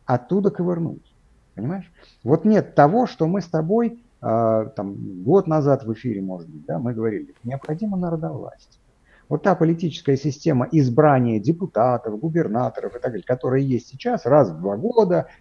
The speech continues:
по каким-то там бюллетеням, бюллетеням, которые можно,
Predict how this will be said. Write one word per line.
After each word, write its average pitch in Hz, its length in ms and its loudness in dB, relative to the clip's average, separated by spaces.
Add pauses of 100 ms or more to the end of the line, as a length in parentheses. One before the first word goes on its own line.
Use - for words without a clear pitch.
по 110 80 -2
каким-то 131 360 0
там 107 200 2
бюллетеням, 156 800 0
бюллетеням, 165 500 -2
которые 165 360 0
можно, 139 380 0